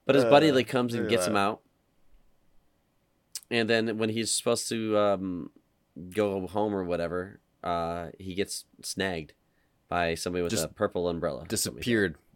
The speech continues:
Speaker 3: out of thin air. Yeah. Just
Speaker 1: And
Speaker 3: gone.
Speaker 1: that, that's when we're like, "Okay." And then he's there trapped for, like,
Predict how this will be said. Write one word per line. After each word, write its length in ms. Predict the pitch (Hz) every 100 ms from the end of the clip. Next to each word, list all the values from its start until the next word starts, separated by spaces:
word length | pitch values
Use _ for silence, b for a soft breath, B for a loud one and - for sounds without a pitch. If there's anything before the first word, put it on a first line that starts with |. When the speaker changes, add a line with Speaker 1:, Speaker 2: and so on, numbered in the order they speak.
| -
Speaker 3:
out 100 | 90
of 100 | 87
thin 160 | 98 90
air. 360 | 90 73 80
Yeah. 200 | 87 76 69 _ _
Just 140 | - 98
Speaker 1:
And 60 |
Speaker 3:
gone. 60 | 78
Speaker 1:
that, 120 | 95 92
that's 160 | 107
when 120 | 117
we're 160 | 104 104
like, 140 | 98
"Okay." 460 | 92 113 92 98 110 _
And 140 | 95 101
then 140 | 98
he's 200 | 104 95
there 420 | 98 104 104 101
trapped 380 | 98 - 101 104
for, 120 | - 98
like, 340 | 95 90 -